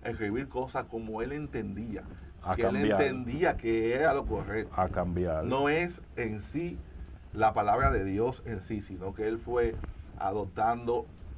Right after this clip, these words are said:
Speaker 1: un dogma y decir, "Bueno, yo creo esto es así y así será".
Speaker 2: Amén. Dice la palabra de Dios en Ro-, en Romanos uno cuatro, que fue declarado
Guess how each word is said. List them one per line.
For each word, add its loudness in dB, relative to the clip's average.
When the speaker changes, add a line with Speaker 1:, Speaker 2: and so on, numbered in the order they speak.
Speaker 1:
un -8
dogma 2
y -4
decir, -4
"Bueno, 0
yo -4
creo 0
esto -2
es 2
así -4
y 0
así -2
será". -6
Speaker 2:
Amén. -2
Dice 8
la 8
palabra 8
de 6
Dios 4
en 6
Ro-, 4
en 4
Romanos 4
uno 6
cuatro, 4
que 8
fue 6
declarado 8